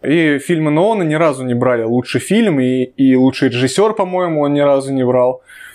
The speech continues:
Speaker 2: Поэтому вот тоже интересно, сможет ли он, наконец, это, так, этот барьер перепрыгнуть, наконец, и взять эту высоту.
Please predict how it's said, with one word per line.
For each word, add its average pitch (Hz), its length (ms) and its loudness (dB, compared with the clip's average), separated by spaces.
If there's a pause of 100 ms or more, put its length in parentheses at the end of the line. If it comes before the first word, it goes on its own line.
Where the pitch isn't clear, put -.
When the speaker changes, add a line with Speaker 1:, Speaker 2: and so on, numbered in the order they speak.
(280)
Speaker 2:
Поэтому 139 800 0
вот 139 180 -2
тоже 131 240 -2
интересно, 123 640 -2 (220)
сможет 165 360 -2
ли 147 120 2
он, 135 180 -4
наконец, 147 400 -2
это, 120 380 0 (640)
так, 131 140 -2
этот 135 220 0
барьер 139 600 -4 (240)
перепрыгнуть, 147 680 -2
наконец, 139 420 -2
и 135 60 2
взять 156 280 0
эту 131 380 -2
высоту. 131 580 -2